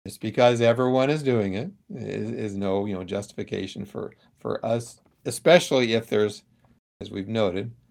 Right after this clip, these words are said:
some concerns about the message, you know, being sent. Uh, we talked about, uh, the, the importance of the body, you know, First Corinthians chapter six, verses twelve through twenty.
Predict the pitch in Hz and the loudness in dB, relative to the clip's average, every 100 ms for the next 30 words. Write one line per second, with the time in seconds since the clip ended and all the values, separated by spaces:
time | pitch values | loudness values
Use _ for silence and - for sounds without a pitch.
0 | _ _ _ _ 92 98 98 98 104 98 | _ _ _ _ -12 -6 -6 -2 0 2
1 | 98 95 87 92 90 101 104 95 - 92 | 0 -2 0 2 2 2 0 0 0 -8
2 | 117 92 92 90 85 - 113 117 117 _ | -8 -10 -8 -8 -10 -8 -4 -4 -6 _
3 | _ _ _ _ _ _ _ _ _ - | _ _ _ _ _ _ _ _ _ -4
4 | 107 98 92 98 104 104 98 95 98 92 | 2 4 4 2 4 4 4 0 4 4
5 | 87 - 92 95 92 - - 98 92 - | 2 -2 -8 -6 -8 -8 -10 -10 -8 -8
6 | - - - 107 98 101 90 113 131 127 | -10 -12 -2 0 0 -4 0 8 8 8
7 | 123 120 104 87 - 95 101 - - - | 6 2 0 -4 -6 -6 -8 -10 -10 -6
8 | 90 92 - 107 101 - 90 87 85 - | -6 -6 -8 -6 -6 -8 -10 -8 -12 -14
9 | - _ _ _ _ 92 90 - 87 - | -20 _ _ _ _ -8 -6 -8 -12 -2
10 | 139 147 143 135 | 4 4 4 0